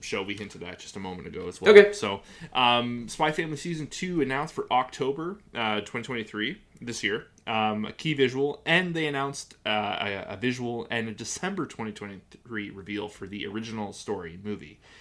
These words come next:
Speaker 1: uh, Code White. It's called Spy Family Code White.
Speaker 2: Jeez,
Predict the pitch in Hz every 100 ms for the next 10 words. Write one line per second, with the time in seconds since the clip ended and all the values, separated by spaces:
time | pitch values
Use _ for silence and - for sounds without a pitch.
0 | - - - - 95 92 87 - 120 117
1 | 104 92 87 - - - - - - 104
2 | 104 101 101 101 - 95 101 - - -
3 | - 110 135 - -